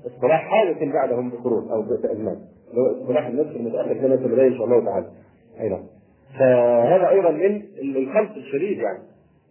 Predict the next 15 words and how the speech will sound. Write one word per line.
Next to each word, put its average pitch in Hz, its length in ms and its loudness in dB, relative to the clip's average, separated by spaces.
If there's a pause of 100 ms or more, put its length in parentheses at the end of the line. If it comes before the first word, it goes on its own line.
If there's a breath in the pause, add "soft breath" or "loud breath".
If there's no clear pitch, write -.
(500)
آه، 104 400 -10
إن، 123 160 -2
إن 120 140 -2
يقول، 135 380 2
فهو 135 300 4
يفهم 170 460 4
إن 143 180 0
النسخ 160 400 2
لما 127 520 0
يلقى، 135 440 0
يلقى 151 280 2
بعض 147 200 0
السلف: 139 320 2 (400)
"نسخت 156 680 -4
براءة 127 500 0